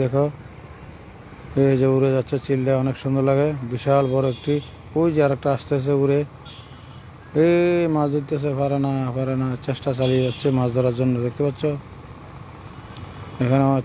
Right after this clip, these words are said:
তিনটি চিল দেখতে পাচ্ছি আপাতত, তোমরা দেখতে পাচ্ছ কিনা আমি জানি না। ঘুরতেছে মাছ ধরার জন্য, এই ধরলো, ধরলো, ধরলো, এই ধরে, ধরতে পারলো না, এই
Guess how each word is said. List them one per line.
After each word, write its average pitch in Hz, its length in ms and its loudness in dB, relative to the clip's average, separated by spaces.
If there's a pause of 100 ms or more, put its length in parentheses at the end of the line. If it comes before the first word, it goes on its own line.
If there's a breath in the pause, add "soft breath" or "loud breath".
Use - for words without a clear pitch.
তিনটি 143 320 2 (140)
চিল 156 180 2 (120)
দেখতে 131 260 0
পাচ্ছি 143 220 0 (120)
আপাতত, 135 340 2 (400)
তোমরা 135 280 0
দেখতে 131 240 -4
পাচ্ছ 131 220 0
কিনা 135 180 4
আমি 131 160 2
জানি 135 240 4
না। 147 60 2 (1200)
ঘুরতেছে 123 480 2
মাছ 135 160 4
ধরার 135 180 2
জন্য, 131 200 2
এই 170 120 2
ধরলো, 170 240 2
ধরলো, 175 220 0
ধরলো, 180 160 -2 (280)
এই 196 120 2 (560)
ধরে, 143 140 2 (1800)
ধরতে 131 280 2
পারলো 151 240 6
না, 135 60 -2 (100)
এই 165 80 6